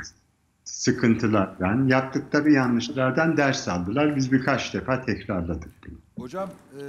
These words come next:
Speaker 2: sizi yakalamışken ben bir sorayım. E, şimdi medyada da takip ediyoruz, köşe yazılarında da tartışmalar oldu vesaire. Sizin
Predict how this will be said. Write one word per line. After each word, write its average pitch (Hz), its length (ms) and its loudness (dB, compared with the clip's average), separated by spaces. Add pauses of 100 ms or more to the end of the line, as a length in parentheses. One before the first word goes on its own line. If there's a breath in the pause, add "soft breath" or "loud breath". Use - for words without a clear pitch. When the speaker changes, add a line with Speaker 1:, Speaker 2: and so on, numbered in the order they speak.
(320)
Speaker 2:
sizi 131 280 -18
yakalamışken 151 720 -14
ben 131 220 -12
bir 123 40 -16
sorayım. 135 340 -12
E, 107 260 -18 (600)
şimdi 110 300 -18
medyada 120 340 -4
da 120 60 2
takip 120 380 -2
ediyoruz, 123 300 -2
köşe 117 260 -6
yazılarında 110 480 -4
da 107 60 -6
tartışmalar 110 640 -6
oldu 95 300 -4
vesaire. 110 420 -2
Sizin 151 440 -4